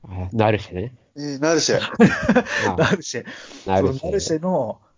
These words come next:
Speaker 3: とこから急にその主人公の、えー、ロックだっけ？
Speaker 1: 一番
Speaker 2: ロックか。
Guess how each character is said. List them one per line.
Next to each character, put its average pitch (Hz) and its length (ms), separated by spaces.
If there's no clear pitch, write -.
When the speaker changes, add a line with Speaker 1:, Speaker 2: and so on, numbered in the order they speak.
Speaker 3:
と 151 120
こ - 60
か 151 80
ら 135 80
急 165 280
に 175 140
そ 165 140
の 156 120
主 156 140
人 175 240
公 131 200
の、 120 380
え 107 240
ー、 117 40
ロ 139 100
ッ - 60
ク - 160
だ 95 60
っ - 80
け？ - 200
Speaker 1:
一 156 280
番 220 160
Speaker 2:
ロ 233 40
ッ - 160
ク 127 160
か。 117 240